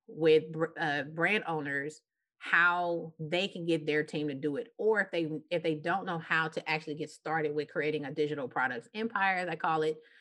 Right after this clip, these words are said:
um, we consult on it. And so we do V I P days for that. So there's whole days and half days. And we really dive in and figure out a blueprint for them based on what you already have and what the goals are. And we really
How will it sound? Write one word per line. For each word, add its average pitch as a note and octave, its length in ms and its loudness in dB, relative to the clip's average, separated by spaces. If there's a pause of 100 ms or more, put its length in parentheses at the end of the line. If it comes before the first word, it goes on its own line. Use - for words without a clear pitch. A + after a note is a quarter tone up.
(260)
um, E3 460 4 (120)
we F3 140 0
consult G3+ 420 0
on C#3+ 140 -6
it. A2+ 160 -12 (340)
And E3 180 0
so E3 140 2
we E3 160 4
do E3 160 4
V D#3 180 4
I C#3+ 100 2
P F#3+ 260 -6
days D3+ 500 4 (160)
for D#3 160 2
that. C#3 320 0
So C#3 80 -4
there's C3+ 220 -4
whole E3 260 4
days D3+ 300 2
and C#3+ 100 -2
half C3+ 260 -2
days. B2+ 360 -4 (500)
And E3 320 2
we E3+ 80 6
really G3+ 320 4
dive D#3 400 4
in D#3 220 0
and C#3+ 160 -8
figure E3 180 2
out D3+ 120 6
a C3+ 60 -2
blueprint D#3 600 -4 (520)
for F3 300 2
them D#3+ 240 2
based D#3 240 4
on D#3 120 -2
what D3+ 160 -4
you D3 100 -2
already C#3 220 0
have E3 320 2
and C#3 120 -6
what C3 140 -6
the A#2+ 80 -8
goals E3+ 460 -2
are. E3+ 360 0 (340)
And D#3 460 0
we D3 140 0
really F3 320 0